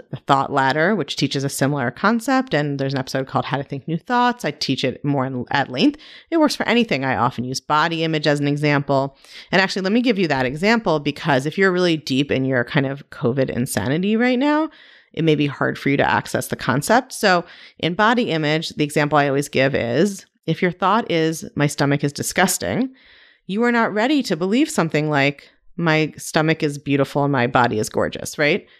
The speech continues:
Too far. You don't believe it. But you can believe something very neutral and more factual, like, "This is a human stomach. I have a human stomach. Many stomachs in the world look like this." Those are neutral thoughts, right? They're not horribly negative. They're not amazingly positive.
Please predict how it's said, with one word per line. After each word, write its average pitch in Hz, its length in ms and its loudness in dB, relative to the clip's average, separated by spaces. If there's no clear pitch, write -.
Too 277 140 0
far. - 420 0
You 160 120 -2
don't 180 160 4
believe 156 200 0
it. - 120 -12
But 175 120 0
you 196 100 6
can 277 400 0
believe 147 340 0
something 147 400 0
very 139 240 2
neutral 165 540 2
and 127 260 -6
more 147 160 0
factual, 180 580 0
like, 143 340 0
"This 151 260 2
is 151 120 -2
a 156 40 2
human 123 340 0
stomach. - 440 -12
I 120 160 2
have 143 180 0
a 143 40 2
human 117 280 -4
stomach. - 460 -14
Many 170 300 2
stomachs 143 460 0
in 135 80 2
the 143 80 2
world 123 340 -2
look - 160 -8
like - 200 -4
this." - 420 -16
Those 208 220 0
are 247 120 2
neutral 165 680 2
thoughts, - 680 0
right? - 300 0
They're 139 180 2
not 147 420 2
horribly 262 380 0
negative. 240 440 2
They're 202 120 0
not 247 200 0
amazingly 294 500 2
positive. 294 640 0